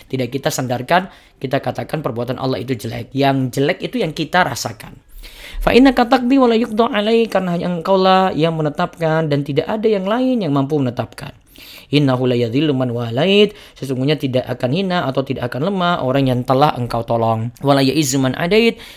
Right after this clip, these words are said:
tidak akan mulia orang yang telah engkau kalahkan. Yang Allah tolong, itulah yang menang. Yang Allah musuhi, itulah yang kalah.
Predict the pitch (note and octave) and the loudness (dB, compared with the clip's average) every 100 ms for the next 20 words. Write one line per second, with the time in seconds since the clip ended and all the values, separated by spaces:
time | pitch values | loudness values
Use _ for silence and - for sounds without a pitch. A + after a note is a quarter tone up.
0 | - C#3 C3 C3+ C3 C3+ F#3+ G3+ F3+ C#3 | -4 -2 0 -2 0 0 0 2 2 2
1 | D3 C#3+ C3+ - - A#2 - A#2 - A#2+ | 2 2 -2 -2 -4 -6 -6 -8 -8 -8
2 | A2+ A2+ A#2 - - - D3 D#3+ E3+ F3 | -8 -10 -14 -20 -20 -14 -2 0 2 0
3 | F3 F#3+ G#3 G3+ G3 G3 - - D#3+ D#3 | 2 4 6 6 2 -2 -10 -8 -6 -2
4 | G#3+ G3+ D#3 D3+ E3+ F#3+ F#3 F#3 F#3+ F3 | 0 2 2 0 0 0 0 0 -4 -10
5 | - _ C#3+ D3+ D#3+ D#3+ F#3+ G3+ F#3 E3+ | -20 _ -2 0 0 0 2 2 0 -2
6 | G#3 G3+ G3 G3+ - F3+ - B3 A3+ E3+ | -2 0 0 -2 -4 -6 -4 0 0 2
7 | C#3+ C3+ B2+ A#2+ A#2+ A#2 | 0 0 0 0 0 -2